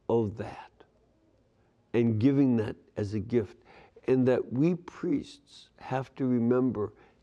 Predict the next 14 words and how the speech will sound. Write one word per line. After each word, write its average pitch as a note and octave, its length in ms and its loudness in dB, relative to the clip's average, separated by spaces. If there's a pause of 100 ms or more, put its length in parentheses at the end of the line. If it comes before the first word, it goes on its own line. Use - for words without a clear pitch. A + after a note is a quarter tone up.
(180)
this D#3+ 720 -4 (260)
is E3 600 0
the D#3 120 -4
dignity A#2 920 -6 (480)
to B2 240 -2
which A2 500 -6 (200)
we G#2+ 160 -6
are G#2 100 -6 (120)
called, - 520 -10 (640)
and A#2 200 0
we A#2+ 100 4
have A2+ 220 -2
to G#2+ 100 -6
live A2+ 680 0